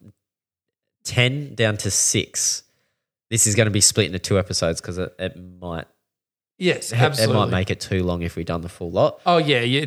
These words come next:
Speaker 2: It, this, there'd be, like, a three-hour podcast if we did
Speaker 1: Yeah.
Speaker 2: ten till one. Um, however, yeah, so we are doing ten till six today. Ten till six? Ten to six.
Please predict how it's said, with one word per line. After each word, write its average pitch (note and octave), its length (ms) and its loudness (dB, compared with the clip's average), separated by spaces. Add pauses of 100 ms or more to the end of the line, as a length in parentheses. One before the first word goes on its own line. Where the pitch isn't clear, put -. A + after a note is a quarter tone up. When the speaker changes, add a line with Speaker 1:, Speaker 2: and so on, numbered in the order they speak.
Speaker 2:
It, C#3 220 0
this, C#3+ 200 -2
there'd C#3+ 260 0
be, D3 140 2
like, A#2+ 200 2
a A#2 140 2
three-hour A2 400 0
podcast A2 500 -4
if A2 80 -10
we A2+ 60 -4
did G#2+ 220 -4 (340)
Speaker 1:
Yeah. G#2+ 300 -4
Speaker 2:
ten C3 280 0
till A#2+ 160 2
one. A#2 300 0 (320)
Um, C3 420 2 (180)
however, B2+ 380 2
yeah, A#2+ 200 2
so C3 220 2
we C3 140 6
are C3 60 4
doing C3 420 2
ten C#3 480 -2
till B2 320 -2
six - 460 -4
today. B2 480 -2 (960)
Ten D3+ 140 -4
till G#3+ 220 0
six? - 260 -6
Ten D3+ 260 -4
to D3 300 0
six. - 420 -6